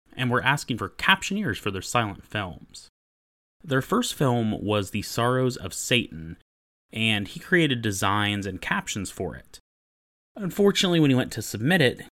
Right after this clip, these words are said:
he found out that they decided to move on from this film to focus on two others. And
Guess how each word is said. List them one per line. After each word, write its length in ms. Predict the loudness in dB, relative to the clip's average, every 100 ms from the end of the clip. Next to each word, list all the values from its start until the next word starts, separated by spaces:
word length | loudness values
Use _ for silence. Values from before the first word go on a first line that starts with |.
| _ -6
he 80 | 2
found 260 | 2 4
out 180 | 2 0
that 120 | -2
they 100 | -2
decided 400 | -2 0 0 0
to 100 | -4
move 280 | 2 4 6
on 200 | 4 4
from 160 | 0 -4
this 180 | -6
film 560 | -8 -4 -4 -4 -8 -10 -10
to 100 | -4
focus 340 | -2 -2 -2
on 160 | -6 -8
two 300 | 2 2 4
others. 460 | -2 -10 -12 -14 -14 _ _ _ _
And 580 | -2 0 2 0 -2 -6